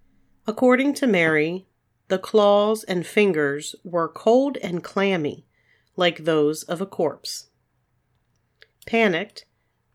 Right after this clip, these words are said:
Mary screamed and her attacker fled from the scene. Several residents heard the commotion and came running to see what was going on. They immediately started a search for the attacker,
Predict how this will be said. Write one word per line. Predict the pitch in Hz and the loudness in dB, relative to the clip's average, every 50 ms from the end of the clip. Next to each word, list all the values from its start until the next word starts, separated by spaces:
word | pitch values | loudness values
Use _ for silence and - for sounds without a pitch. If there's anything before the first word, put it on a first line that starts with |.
| _ - | _ -4
Mary | 185 196 202 208 220 226 226 | 2 4 4 6 4 4 2
screamed | 220 - - - 214 202 180 165 156 147 151 160 - | -2 -8 -6 -2 0 0 0 0 0 -2 -4 -4 -6
and | - 175 160 | -8 -8 -4
her | 175 180 175 | -4 -2 -2
attacker | 180 175 - 190 170 170 170 - 196 196 | -2 -2 -2 -2 -2 -2 -2 -4 -6 -8
fled | - - - 170 156 151 143 143 | -6 -4 0 2 2 2 2 0
from | - - 147 143 139 | -4 -8 -8 -8 -8
the | 143 | -10
scene. | - - - 196 180 160 - - - 175 - _ _ _ _ _ _ _ _ _ _ _ _ _ _ _ _ | -10 -8 -6 -6 -6 -6 -6 -10 -12 -18 -20 _ _ _ _ _ _ _ _ _ _ _ _ _ _ _ _
Several | - - - 214 208 196 226 240 233 | -10 -2 0 0 2 2 2 0 2
residents | 190 175 160 156 151 156 160 160 160 156 - | 2 2 0 0 0 -2 -4 -4 -4 -6 -6
heard | - 190 190 190 185 | -4 -4 -4 -4 -4
the | 208 | -6
commotion | 220 - - 190 156 147 143 - - 143 139 143 - | -8 -6 -4 -2 -2 -2 -2 -4 -6 -6 -6 -6 -6
and | - 151 - | -8 -8 -6
came | - 190 180 170 165 | -4 -2 -2 -2 -2
running | 160 165 170 180 180 185 | -2 -2 0 0 0 -2
to | 180 185 | -2 -4
see | 185 - - 165 151 | -6 -8 -6 -6 -6
what | 143 143 113 | -6 -6 -8
was | 147 147 - | -8 -8 -6
going | - 147 139 135 131 | -4 -2 -2 -2 -2
on. | 143 165 170 160 139 - - - _ _ _ _ _ _ _ _ _ _ _ _ _ - | -2 -2 -2 -2 -4 -6 -10 -16 _ _ _ _ _ _ _ _ _ _ _ _ _ -2
They | 185 185 190 | 0 2 2
immediately | 185 185 190 196 202 220 240 - - 220 220 | 4 4 4 4 2 2 0 0 0 -2 -2
started | 220 - - 185 175 170 160 151 | -2 -2 -2 0 0 0 0 -2
a | 160 160 | -4 -8
search | - - 208 190 180 - - | -8 -4 -4 -4 -4 -6 -8
for | - - 160 | -8 -6 -4
the | 151 151 143 | -4 -4 -4
attacker, | 143 - - 190 185 190 190 - - - - - | -6 -6 -4 -4 -4 -4 -6 -8 -12 -14 -14 -18